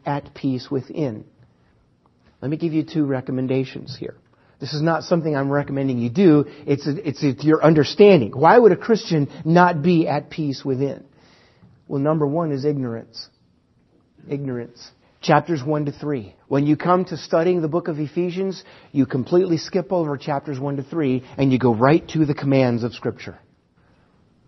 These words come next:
I've said it before, and I'll say it again a thousand times. You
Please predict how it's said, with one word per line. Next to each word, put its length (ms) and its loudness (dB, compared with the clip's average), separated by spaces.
I've 140 -4
said 220 0
it 60 -6
before, 420 0
and 160 -8
I'll 100 -6
say 180 -2
it 80 0
again 200 -4
a 60 -6
thousand 400 -2
times. 480 -10
You 500 4